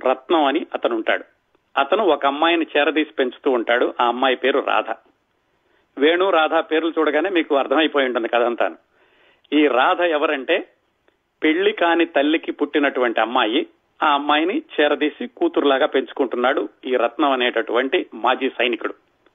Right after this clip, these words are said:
అది ఒక కుటుంబం. మూడో కుటుంబం నేపథ్యం ఏమిటంటే,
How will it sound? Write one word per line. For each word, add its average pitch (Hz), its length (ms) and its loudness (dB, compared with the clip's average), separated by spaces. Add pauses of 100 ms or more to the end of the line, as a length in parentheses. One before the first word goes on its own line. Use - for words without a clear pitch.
(160)
అది 139 140 2
ఒక 117 220 0
కుటుంబం. 120 440 -6 (1200)
మూడో 190 360 4
కుటుంబం 175 440 0
నేపథ్యం 147 380 0
ఏమిటంటే, 135 560 0